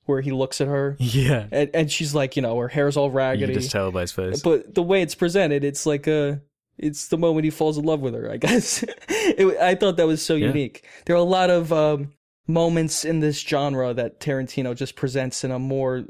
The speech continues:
Speaker 1: like, a played down way that made it much more actually interesting to watch, 'cause it was more subtle. 'Cause it was just, like, Robert Forster walking, watching her walk out of jail,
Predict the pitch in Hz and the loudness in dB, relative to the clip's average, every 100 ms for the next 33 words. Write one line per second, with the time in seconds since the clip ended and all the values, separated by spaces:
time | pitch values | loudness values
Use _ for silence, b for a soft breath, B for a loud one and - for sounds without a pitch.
0 | 135 - - 131 120 127 120 113 B B | -14 -14 -6 -6 -2 -4 -4 -6 B B
1 | B B - 170 156 139 147 139 135 127 | B B -6 0 0 0 0 0 -2 -2
2 | 131 117 123 - _ b b b b - | -2 -2 -4 -10 _ b b b b -2
3 | 147 151 151 147 160 165 165 160 156 151 | 0 2 2 2 0 -2 -4 0 0 0
4 | 147 - - 156 - 165 147 156 156 - | -4 -10 -4 -4 -2 -2 -2 -2 -4 -4
5 | 160 151 196 143 - - 135 139 131 127 | -4 -2 -2 -4 -8 -6 -4 -2 -4 -6
6 | 123 120 117 113 117 - _ _ - 131 | -8 -6 -8 -8 -12 -16 _ _ -10 -6
7 | 127 - - 131 123 131 127 - 127 123 | -6 -8 -6 -4 -2 -4 -4 -6 -8 -6
8 | 127 123 127 127 127 120 135 131 131 127 | -8 -6 -6 -6 -10 -4 -4 -2 -6 -6
9 | 120 - 123 - 120 120 - 123 120 139 | -8 -8 -8 -8 -8 -8 -8 -8 -8 -14